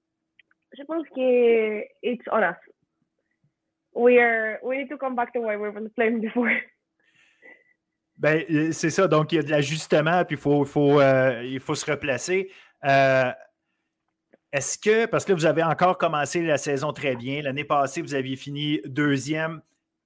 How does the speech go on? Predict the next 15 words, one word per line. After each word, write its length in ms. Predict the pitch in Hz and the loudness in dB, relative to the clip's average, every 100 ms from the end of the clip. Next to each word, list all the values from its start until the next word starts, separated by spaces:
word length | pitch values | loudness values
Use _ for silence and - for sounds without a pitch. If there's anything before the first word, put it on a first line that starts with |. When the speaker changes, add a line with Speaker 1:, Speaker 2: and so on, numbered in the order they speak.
| - | -12
Speaker 2:
Vous 100 | - | -10
avez 160 | 151 | -6
pas 140 | 143 160 | -2 -2
réussi 400 | 151 147 - 160 | -2 -6 -2 0
à 60 | |
aller, 300 | 147 147 147 | 0 0 0
euh, 160 | 139 131 139 | 2 0 0
en 140 | 139 | -4
finale. 580 | - 147 139 151 160 - | -4 -6 -2 -2 -4 -10
L'autre 300 | 135 160 160 | -4 -2 2
année 220 | 160 165 160 | 0 0 2
d'avant, 360 | 151 139 165 147 | 2 2 0 0
avant 280 | 139 156 151 | -2 0 -2
covid, 440 | - 147 151 160 | 0 0 0 -2
euh, 180 | 147 143 | -4 -4